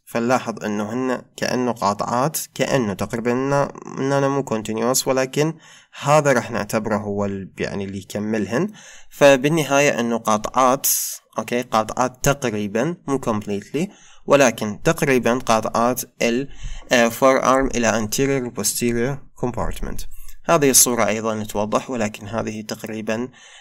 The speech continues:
يعني من الحد، يعني لو نلاحظ هذا هنا محوط،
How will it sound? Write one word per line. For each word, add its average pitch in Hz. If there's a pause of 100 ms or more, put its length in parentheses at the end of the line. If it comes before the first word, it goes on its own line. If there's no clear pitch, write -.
(120)
يعني 113
من 110
الحد، 107
يعني 101
لو 104
نلاحظ 104
هذا 107
هنا 104
محوط، 110